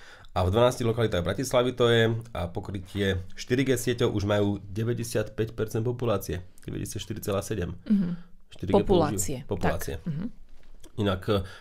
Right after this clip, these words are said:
Speaker 1: neviem, či každého tak zastavujú a potom už prídu na toho,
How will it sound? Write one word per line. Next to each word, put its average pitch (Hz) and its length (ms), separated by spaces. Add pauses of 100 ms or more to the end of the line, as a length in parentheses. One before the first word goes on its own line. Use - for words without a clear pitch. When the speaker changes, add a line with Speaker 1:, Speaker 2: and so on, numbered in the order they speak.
Speaker 1:
neviem, 117 220
či - 120
každého 95 320
tak 92 220
zastavujú 95 760
a 87 60
potom 104 360
už - 380
prídu 101 300
na 101 100
toho, 95 440